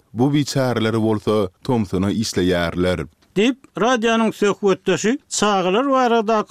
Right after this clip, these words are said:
Speaker 2: aladanyň ykdysat tarapyna hem üns çekdi. Bir tarap Türkmenistan köçesiniň ugrundaky stadionuny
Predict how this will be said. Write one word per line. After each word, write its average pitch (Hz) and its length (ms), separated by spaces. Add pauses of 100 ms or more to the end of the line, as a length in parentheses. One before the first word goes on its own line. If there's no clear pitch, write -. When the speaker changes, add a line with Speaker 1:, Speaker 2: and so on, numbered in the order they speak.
Speaker 2:
aladanyň 202 640 (200)
ykdysat - 580
tarapyna 226 520
hem 202 300
üns 185 300
çekdi. - 420 (180)
Bir 220 200
tarap 240 340
Türkmenistan 247 720
köçesiniň 226 600
ugrundaky 208 680
stadionuny 185 680